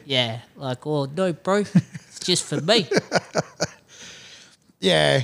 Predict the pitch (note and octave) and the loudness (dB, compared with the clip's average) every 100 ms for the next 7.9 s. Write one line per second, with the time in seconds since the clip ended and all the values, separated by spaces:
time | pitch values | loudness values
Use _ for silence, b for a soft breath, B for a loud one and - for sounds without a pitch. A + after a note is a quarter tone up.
0 | - D3+ D3 D3+ A#3 F#3 - B2 - B2 | 0 0 2 2 0 0 0 -2 0 2
1 | C3 C3 C3 B2+ C3 B2 C3 C3 - - | 2 2 0 -2 -2 -2 0 -2 -4 -16
2 | - A3 F#3 C3 A#2 - _ _ - C#3+ | -4 0 0 -2 -6 -10 _ _ 0 2
3 | D3 C#3 D3 D3 - D3 C3+ C3+ C#3 B2 | 4 2 2 0 0 2 2 0 -2 -4
4 | B2+ C3+ D3+ C#3 C3+ B2 - b b - | -2 0 2 2 2 0 -6 b b 0
5 | G3+ D3+ - D#3 D3+ F3 G3 G3 E3 E3 | 2 2 2 0 0 0 2 0 2 2
6 | D3+ - C#3+ D3 D#3 C#3 C3+ C3 A#2+ - | 2 2 2 2 2 2 2 0 -2 -2
7 | A2 G#2+ A2+ - A2+ G#2+ A#2 A2+ A#2 | -2 -2 -2 -2 -2 -2 -4 -6 -8